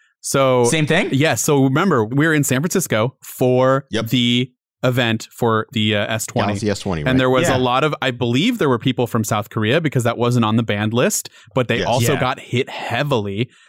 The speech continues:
Speaker 1: And me and you were very close proximity. And
Speaker 2: Mm-hmm.
Speaker 1: I got home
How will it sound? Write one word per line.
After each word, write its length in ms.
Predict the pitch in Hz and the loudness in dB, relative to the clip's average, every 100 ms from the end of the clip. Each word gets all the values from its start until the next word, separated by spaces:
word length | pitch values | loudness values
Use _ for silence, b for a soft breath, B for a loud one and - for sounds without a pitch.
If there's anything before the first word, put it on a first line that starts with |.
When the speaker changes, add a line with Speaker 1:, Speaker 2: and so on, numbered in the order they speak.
| b - | b -4
Speaker 1:
And 260 | 131 127 120 | 2 2 2
me 200 | 120 180 | 2 2
and 100 | 156 | 2
you 140 | 170 | 4
were 200 | 185 135 | 4 4
very 260 | 117 120 165 | 2 0 0
close 240 | - 127 | 0 0
proximity. 680 | - 120 - 117 110 123 160 b b b | 0 -4 -2 0 0 0 -2 b b b
And 500 | 127 123 120 117 117 | -2 0 2 2 2
Speaker 2:
Mm-hmm. 120 | 113 147 - - | 2 -2 -8 -4
Speaker 1:
I 240 | 131 185 | 0 0
got 220 | 202 196 | 0 0
home 340 | 165 165 113 | 2 2 0